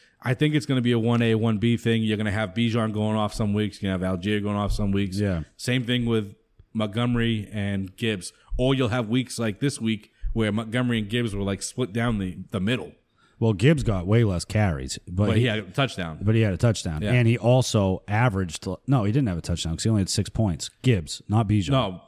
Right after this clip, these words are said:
Speaker 1: no, yeah.
Speaker 2: I'm talking about Gibbs.
Speaker 1: But I'm saying Montgomery ended up with a touchdown.
Speaker 2: Yeah,
Speaker 1: They were
Speaker 2: Montgomery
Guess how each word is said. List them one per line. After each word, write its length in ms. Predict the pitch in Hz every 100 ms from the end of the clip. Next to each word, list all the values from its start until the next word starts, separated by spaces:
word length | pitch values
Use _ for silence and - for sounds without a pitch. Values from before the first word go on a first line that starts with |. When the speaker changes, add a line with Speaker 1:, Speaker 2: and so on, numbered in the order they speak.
| _
Speaker 1:
no, 140 | 131 123
yeah. 220 | 131 98 -
Speaker 2:
I'm 100 | 107
talking 160 | 113 131
about 180 | 104 85
Gibbs. 380 | 98 80 - - - 107 - -
Speaker 1:
But 80 | 113
I'm 220 | 113 117
saying 280 | - 120 104
Montgomery 420 | 98 95 117 104
ended 200 | 95 98
up 80 | 90
with 100 | 85
a 40 |
touchdown. 440 | - 101 - 82 80 -
Speaker 2:
Yeah, 280 | - 156 113
Speaker 1:
They 40 | 90
were 60 | 104
Speaker 2:
Montgomery 260 | 123 135